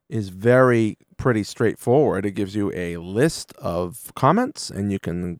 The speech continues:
go back and forth in the video to the comments, and you can see what they clicked on, and that is it. It is hyper simple. And sometimes your clients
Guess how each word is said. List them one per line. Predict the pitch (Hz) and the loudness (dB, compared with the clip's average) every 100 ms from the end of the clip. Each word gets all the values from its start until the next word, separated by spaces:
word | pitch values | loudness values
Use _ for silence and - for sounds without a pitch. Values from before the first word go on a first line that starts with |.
| - | 0
go | 113 131 | 4 4
back | 127 113 - | 2 -2 -2
and | 101 | -6
forth | 117 117 | -4 -4
in | 101 | -4
the | 95 | -4
video | 110 127 | -2 -2
to | 104 | -2
the | 104 | -4
comments, | 131 160 160 - | -4 -2 -4 -6
and | |
you | 101 | -8
can | 95 | -8
see | - - | -6 -2
what | 143 - | -2 -2
they | - | -6
clicked | 143 147 160 | -8 -6 -4
on, | 160 165 _ _ _ _ _ _ _ - | -2 -4 _ _ _ _ _ _ _ -10
and | 104 | -2
that | 123 165 | 2 4
is | 196 | 4
it. | 143 175 - - _ _ _ _ _ _ _ _ _ _ _ _ - | 4 4 -2 -20 _ _ _ _ _ _ _ _ _ _ _ _ 0
It | 127 | 0
is | 131 | 2
hyper | 151 151 156 | 2 2 -2
simple. | - 117 - - - _ _ _ _ - | -4 -6 -6 -12 -14 _ _ _ _ -8
And | 156 | -6
sometimes | 160 208 220 214 | -2 -4 -2 -2
your | 196 | -2
clients | - 214 214 190 - - | -4 -2 -2 -2 -6 -16